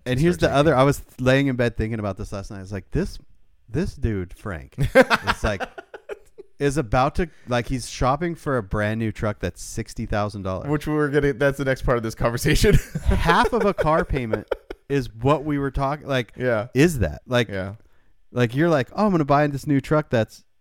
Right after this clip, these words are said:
Speaker 1: X amount of money a month," but I'm like, "I don't wanna, like, spend a few hundred dollars to pay an artist,"
Speaker 2: <laughs> Yeah.
Speaker 1: knowing you're gonna get the money back
Speaker 2: I know.
Speaker 1: pretty soon, right? I
Speaker 2: It's
Speaker 1: was
Speaker 2: all
Speaker 1: like,
Speaker 2: up here, man.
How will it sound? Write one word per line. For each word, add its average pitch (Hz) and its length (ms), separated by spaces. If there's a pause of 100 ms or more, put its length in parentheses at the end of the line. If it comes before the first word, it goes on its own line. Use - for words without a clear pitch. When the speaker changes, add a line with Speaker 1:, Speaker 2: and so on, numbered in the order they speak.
(460)
Speaker 1:
X 127 200
amount 123 220
of 113 60
money 113 260
a 98 40
month," 110 400
but 110 140
I'm 110 160
like, 107 220 (220)
"I 127 100
don't 151 140
wanna, 127 360
like, 117 240 (380)
spend 117 460
a 104 80
few 123 280
hundred 113 160
dollars 107 340
to 95 140 (440)
pay 117 200
an 101 80
artist," 113 500
Speaker 2:
<laughs> - 40
Yeah. 147 60 (560)
Speaker 1:
knowing 165 760 (120)
you're 143 200
gonna 151 180
get 139 160
the 123 80
money 135 260
back 101 220
Speaker 2:
I 110 120
know. 95 320 (300)
Speaker 1:
pretty 123 260
soon, 107 360
right? 104 200
I - 20
Speaker 2:
It's 127 80
Speaker 1:
was 127 100
Speaker 2:
all 143 120
Speaker 1:
like, 143 120 (200)
Speaker 2:
up - 40
here, 92 220
man. 82 340